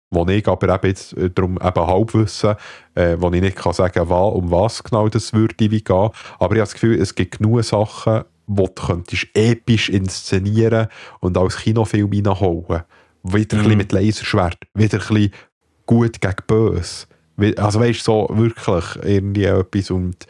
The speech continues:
Speaker 2: Ein bisschen mehr schmutziger wieder.
Speaker 1: Genau,
Speaker 2: Ein bisschen
Speaker 1: genau.
Speaker 2: schmutziger,
Speaker 1: Und
Speaker 2: so, die Bildsprache.
Speaker 1: und, und irgendwie dort etwas so machen. Und, und sie haben halt wirklich mit der, mit der neuen, mit der neuen Trilogie, gell, die hat spannend, finde ich, spannend angefangen und dann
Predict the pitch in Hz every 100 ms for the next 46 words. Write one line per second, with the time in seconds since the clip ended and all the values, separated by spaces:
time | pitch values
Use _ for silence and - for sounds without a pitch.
0 | - 104 110 113 113 - 117 - - 107
1 | 101 92 92 - - - 127 156 147 113
2 | 104 113 117 110 87 101 98 95 98 101
3 | 92 - 95 - - 95 92 _ _ _
4 | _ - - _ - - 104 101 107 104
5 | 113 110 107 113 110 113 - 98 - 98
6 | - 101 104 95 92 - 101 87 95 90
7 | - 95 95 - 107 101 107 107 107 113
8 | - - 95 - 92 90 95 90 95 95
9 | 104 120 101 92 95 95 107 113 - 107
10 | 107 104 - 98 107 107 - - - -
11 | 92 98 113 - - 123 143 147 - 92
12 | 87 - - 104 110 92 92 101 117 -
13 | 117 117 117 120 113 _ _ _ _ -
14 | 98 95